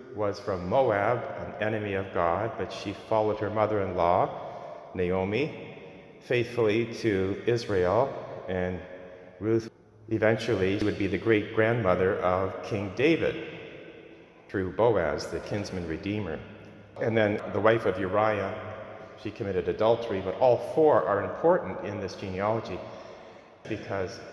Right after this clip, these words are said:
Mary would be criticized at the time of the birth of Jesus.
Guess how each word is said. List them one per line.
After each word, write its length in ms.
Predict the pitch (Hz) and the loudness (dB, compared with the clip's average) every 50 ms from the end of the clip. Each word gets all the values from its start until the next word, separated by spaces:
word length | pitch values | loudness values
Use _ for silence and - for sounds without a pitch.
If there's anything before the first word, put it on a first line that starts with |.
| - - - - | -18 -16 -4 0
Mary 300 | 107 120 120 131 127 110 | 4 6 6 6 6 6
would 160 | 113 104 - | 4 2 2
be 100 | 107 92 | 0 -2
criticized 840 | - - - 131 123 117 - - 107 92 85 85 90 92 87 - - - - | -2 -2 0 0 0 0 0 0 0 0 2 0 -2 -2 -4 -6 -10 -8 -8
at 120 | 98 98 | -8 -8
the 60 | - - | -8 -8
time 340 | - - 110 101 98 101 98 - | -4 -2 0 0 0 -2 -2 -2
of 320 | 92 92 90 87 87 - - - - - - | 0 0 2 0 0 -2 -6 -10 -12 -10 -8
the 60 | - | -6
birth 280 | - - 104 101 92 - | 0 4 4 4 4 2
of 140 | - - - | -2 -4 0
Jesus. 380 | 104 104 104 - - 95 - | 0 0 0 0 -2 -6 -6